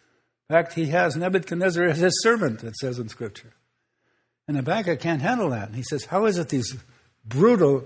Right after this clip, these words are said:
Babylonians you're gonna favor against the people of God, so-called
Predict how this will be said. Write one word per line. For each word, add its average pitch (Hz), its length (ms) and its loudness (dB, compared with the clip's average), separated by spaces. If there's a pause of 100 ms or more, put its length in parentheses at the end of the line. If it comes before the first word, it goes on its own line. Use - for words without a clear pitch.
Babylonians 156 840 2 (380)
you're 196 160 6
gonna 180 200 2
favor 143 680 0 (180)
against 160 480 -4 (640)
the 156 80 -6
people 170 380 -4
of 156 100 -2
God, 180 320 -2
so-called 156 540 -2